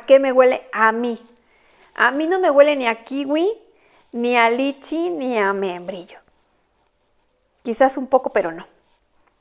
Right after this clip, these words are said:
A mí me huele a sandía. A sandía con notas amaderadas y una sandía súper, súper, súper dulce.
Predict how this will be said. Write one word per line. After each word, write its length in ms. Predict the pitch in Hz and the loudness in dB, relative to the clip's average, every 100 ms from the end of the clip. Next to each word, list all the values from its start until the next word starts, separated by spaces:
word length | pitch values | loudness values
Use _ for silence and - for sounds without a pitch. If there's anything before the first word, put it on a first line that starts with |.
| _ _ _ _ | _ _ _ _
A 80 | 254 | -2
mí 140 | 285 | 2
me 120 | 330 | 2
huele 200 | 311 320 | 4 4
a 80 | 339 | 2
sandía. 540 | 339 240 214 226 202 - - _ _ _ _ _ - | 0 -4 -4 -6 -6 -8 -16 _ _ _ _ _ -20
A 80 | 202 | -12
sandía 520 | 233 214 233 285 294 | -8 -6 2 2 4
con 160 | 240 | 0
notas 380 | 233 240 254 254 | 0 -2 -2 -2
amaderadas 680 | 208 185 185 190 196 294 311 _ _ _ _ _ _ _ _ _ _ _ | -4 -4 -2 0 2 0 -2 _ _ _ _ _ _ _ _ _ _ _
y 180 | 240 240 | -4 0
una 200 | 294 330 | 0 0
sandía 520 | 330 240 240 254 262 | -2 -4 -2 -4 -4
súper, 440 | 269 269 269 262 262 | -6 -10 0 0 0
súper, 640 | 302 302 - _ 294 277 | -4 -8 -10 _ 2 2
súper 300 | 277 285 240 | -2 -2 0
dulce. 400 | 220 202 220 | 0 -2 -8